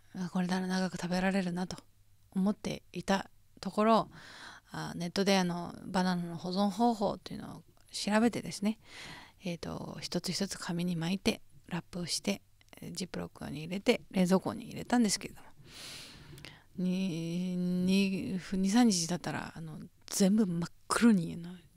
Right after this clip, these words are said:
ジュクジュクになっていて、「なんだこれは」と。せっかく調べて、時間をかけてやったにもかかわらず、なんでこうなってるんだと思って、もう一回その、調べたページを見てみたところ、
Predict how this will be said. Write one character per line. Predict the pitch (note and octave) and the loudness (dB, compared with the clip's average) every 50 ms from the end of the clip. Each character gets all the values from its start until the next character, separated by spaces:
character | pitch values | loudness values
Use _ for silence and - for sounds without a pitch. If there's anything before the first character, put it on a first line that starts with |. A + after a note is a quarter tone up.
| D#3+ D3 | -12 -6
ジ | - F#3 | -4 -4
ュ | - | -2
ク | - G#3 | 2 4
ジ | F#3+ G#3 F#3+ | 4 4 4
ュ | |
ク | - A#3 | 6 6
に | A#3 A3+ | 6 8
な | A3 A3+ | 6 6
っ | |
て | - - G3+ E3+ | 4 2 -2 -4
い | D#3+ | -2
て、 | - E3 D3 - - - - - - - - _ - - - _ - _ _ _ - - - - - - - | -6 -10 -12 -12 -16 -20 -20 -20 -20 -20 -20 _ -20 -20 -20 _ -20 _ _ _ -20 -20 -20 -20 -20 -18 -10
「な | - D#3 D#3+ D#3+ | -6 -4 -2 0
ん | G3 G3+ | 4 6
だ | A#3+ C#4+ | 6 6
こ | - - G#3+ | 6 4 -4
れ | - | -4
は」 | - - - | -6 -6 -4
と。 | - - - - - - - - - - - - - - - - - - - - - - | -2 -2 -2 -4 -6 -16 -20 -20 -20 -20 -20 -20 -20 -20 -20 -18 -18 -18 -18 -18 -16 -8
せ | - - - G#3 | -4 2 2 2
っ | - | 2
か | - - - C#4 C#4 | 2 2 6 6 6
く | - D4+ C#4+ | 6 6 6
調 | - - A#3 A3 A#3+ A#3+ | 8 8 8 6 6 6
べ | A3+ G#3 | 4 2
て、 | - - E3 - - - - _ _ _ _ _ _ _ _ _ _ _ _ _ _ _ _ _ _ - _ - - - - - - - - - _ - - | 2 0 -4 -4 -6 -10 -18 _ _ _ _ _ _ _ _ _ _ _ _ _ _ _ _ _ _ -20 _ -20 -20 -20 -20 -20 -20 -20 -20 -20 _ -10 -4
時 | - - - | -4 -2 0
間 | - F#3+ F#3 | 2 2 2
を | E3+ | 2
か | - F3 | 0 0
け | - G3 | 0 -2
て | E3+ - F3+ | -4 -4 -8
や | F3 | -8
っ | - | -6
た | - - F#3+ | 0 2 2
に | F#3 F3+ F3 | 2 2 0
も | F3+ E3+ | -4 -4
か | D#3 F3 | -6 -4
か | - - F3+ | 0 2 4
わ | F3 | 4
ら | F3 E3 | 2 0
ず、 | F#3 F3+ | -2 2
な | F3+ F#3 | 6 8
ん | A3 | 10
で | A#3 A3+ | 10 10
こ | - F#3 | 8 6
う | E3+ | 0
な | E3 D#3+ | 0 -2
っ | D#3+ | -4
て | - - | -6 -8
る | - - | -8 -6
ん | - | -8
だ | - - | -10 -10
と | - - | -10 -8
思 | - - | -8 -8
っ | - | -10
て、 | - - - - | -10 -10 -10 -8
も | - F3 F3+ F3+ | -6 -2 -2 -2
う | |
一 | F3 | 2
回 | - F#3 F3+ | 2 2 2
そ | - F3+ | 4 2
の、 | E3+ E3 E3 - - - - - - _ _ - | 0 0 -2 -4 -8 -12 -20 -20 -20 _ _ -4
調 | - - F3+ G3 | 0 2 4 4
べ | F#3 F3 | 2 0
た | - - | -4 0
ペ | - E3+ F3 | 2 2 4
ー | |
ジ | E3+ E3 | 4 2
を | D#3+ | 2
見 | E3+ F3+ | 0 0
て | - F#3+ | 0 -2
み | E3+ E3 | -2 -2
た | D#3+ D3+ | -4 -4
と | - - E3+ | -6 -6 -6
こ | F3 E3 | -4 -2
ろ、 | E3+ F3 | -2 -2